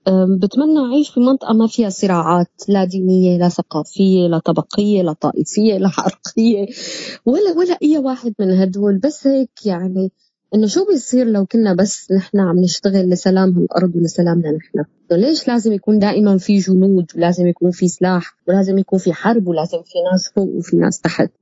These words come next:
إنه ليش ما نكون كلنا مثل بعض عايشين؟ والله هالأرض حلوة، أحلى من الجنة يعني. على هي الأرض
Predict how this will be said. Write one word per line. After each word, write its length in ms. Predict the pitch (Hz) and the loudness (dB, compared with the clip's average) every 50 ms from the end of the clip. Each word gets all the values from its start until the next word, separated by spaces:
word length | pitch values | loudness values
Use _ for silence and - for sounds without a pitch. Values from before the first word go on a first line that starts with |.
| _ 233 | _ 0
إنه 160 | 202 202 220 | 0 2 2
ليش 220 | 277 381 - - | 0 0 0 0
ما 120 | 311 302 277 | 0 0 2
نكون 200 | 233 277 254 233 | 2 0 -2 0
كلنا 260 | - 233 247 240 220 | 0 0 0 2 2
مثل 340 | 214 226 - - - 214 180 | 0 0 0 0 -2 -2 0
بعض 220 | 190 190 175 175 175 | 0 0 0 0 -2
عايشين؟ 540 | 170 165 175 180 175 - - 170 175 180 180 165 - - - _ _ _ _ _ _ - | -2 -2 -2 -2 -2 -2 -2 -4 -4 -2 -4 -8 -12 -12 -14 _ _ _ _ _ _ -4
والله 340 | 277 359 392 381 349 240 214 | -2 0 0 2 2 2 2
هالأرض 360 | 208 185 - 202 202 190 180 | 2 2 0 0 -2 -2 -4
حلوة، 360 | - - - 196 202 214 226 | -4 -2 0 0 2 0 0
أحلى 220 | 311 - - 320 302 | -2 -2 0 0 2
من 120 | 269 247 | 2 2
الجنة 440 | 214 196 175 185 208 214 208 196 190 | 2 2 0 2 2 2 4 4 4
يعني. 400 | 180 175 - 190 180 185 190 220 - _ _ _ _ _ _ _ _ _ _ | 2 2 2 2 2 2 0 0 -4 _ _ _ _ _ _ _ _ _ _
على 140 | 202 208 220 | -2 0 2
هي 300 | 233 247 285 302 302 285 | 2 4 4 4 4 2
الأرض 260 | 247 - - - - | 0 -2 -6 -12 -14